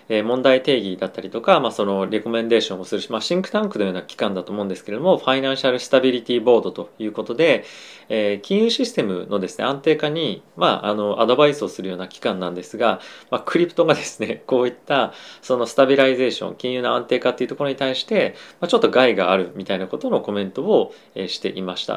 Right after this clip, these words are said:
で、これまあ常に言われているようなことでもあるので、あの、新しい内容ではないんですけれども、これまあなぜかっていうと、あの、クリプトをまあ投資していく上で、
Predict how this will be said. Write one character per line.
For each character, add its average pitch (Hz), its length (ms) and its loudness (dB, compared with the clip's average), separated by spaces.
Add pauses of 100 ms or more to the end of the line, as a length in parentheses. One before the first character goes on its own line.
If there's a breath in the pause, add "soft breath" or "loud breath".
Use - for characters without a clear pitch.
で、 - 80 -4
こ 208 120 2
れ 226 60 4
ま 226 100 4
あ - 100 0
常 254 200 -2
に 98 280 -4
言 110 100 0
わ 117 60 6
れ 117 80 2
て 131 100 -2
い 139 40 2
る 135 40 2
よ 135 60 2
う - 20 0
な 95 80 -2
こ 101 120 -8
と 104 80 -2
で 101 80 -4
も 95 140 -6
あ 110 60 0
る 110 60 -4
の 95 80 -4
で、 107 300 2 (340 loud breath)
あ 117 80 -2
の、 110 140 2
新 156 220 4
し 175 180 -4
い - 20 -2
内 104 240 0
容 107 120 0
で 107 60 2
は 92 120 0
な 113 100 0
い 127 80 -2
ん 110 40 -6
で 98 100 -2
す - 80 -14
け 95 80 -6
れ 95 60 -2
ど 101 60 -4
も、 160 160 0
こ 170 80 4
れ 190 60 6
ま 190 120 4
あ 127 40 2
な 156 140 2
ぜ - 120 0
か 107 120 0
っ - 100 -6
て 101 100 -10
い 95 180 -4
う 92 40 -6
と、 120 380 2 (320 loud breath)
あ 117 100 0
の、 110 100 -2
ク - 140 -8
リ 170 100 4
プ 170 80 -12
ト 160 300 2 (220)
を 196 160 2
ま 120 120 0
あ - 40 -2
投 123 160 0
資 123 120 -2
し - 120 -4
て 131 100 2
い 117 80 0
く 127 100 -6
上 120 260 -2
で、 117 300 2